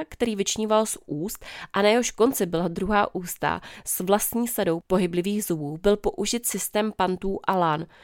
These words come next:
Konečná hlava měla asi devět set pohyblivých částí a kloubních bodů, to je šílený. No a jako obličej byla použita část lidské lebky, která byla ukrytá pod hladkým průsvitným krytem hlavy.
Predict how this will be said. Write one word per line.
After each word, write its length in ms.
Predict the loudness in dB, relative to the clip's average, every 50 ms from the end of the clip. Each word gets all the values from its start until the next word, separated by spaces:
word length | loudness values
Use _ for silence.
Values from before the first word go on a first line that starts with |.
| -20 -20 -20 -20 -20 _ _ _ _ _ _ _ 6
Konečná 460 | 6 6 6 4 2 0 2 2 2
hlava 600 | 0 0 -2 0 2 2 2 4 2 2 2 2
měla 400 | 2 2 0 2 4 4 4 4
asi 320 | 4 2 0 -2 -2 -2 -2
devět 220 | 0 0 0 -2
set 80 | -4 -4
pohyblivých 580 | -2 0 0 0 0 -2 -2 -4 -6 -8 -8
částí 580 | -6 -2 0 0 0 -2 -4 -10 -10 -12 -8 -6
a 80 | -6
kloubních 520 | -6 0 2 2 2 2 2 0 -2 -2 -2
bodů, 400 | 0 0 0 2 2 -2 -6 -6
to 120 | -6 -6
je 60 | -6
šílený. 480 | -4 -4 -4 -2 -2 -2 -2 -2 -4 -8 -8 -14 _ _ -20 -20 -20 -18 -14 -2
No 140 | 0 4 6
a 60 | 6
jako 200 | 6 6 4 2
obličej 380 | 2 4 2 2 0 2 0 0
byla 180 | 2 2 2 2
použita 540 | 2 0 0 0 0 0 0 0 0 -2
část 480 | -2 -2 -6 -2 0 0 0 0 -2 -4
lidské 340 | -4 -4 -4 -2 0 0 2
lebky, 500 | 2 0 -2 -4 _ -8 -6 -6 -6 -8 -10 -16 -18 -18 -18
která 280 | -4 2 4 4 6
byla 180 | 6 6 4 4 2 0
ukrytá 640 | -4 -6 -2 0 0 0 0 0 -2 -4 -2 -4 -6 -8 _ _ _
pod 160 | 0 2 2
hladkým 880 | 2 0 0 2 2 2 2 2 -4 -14 _ -10 -8 -6 -4 -4 -6 -6 -10 _
průsvitným 720 | -2 0 0 0 -2 -4 -2 -2 -2 -2 0 -2 -2 -2 -2
krytem 360 | -2 -4 -6 -4 -4 -4 -4
hlavy. 300 | -2 0 0 0 -2 -2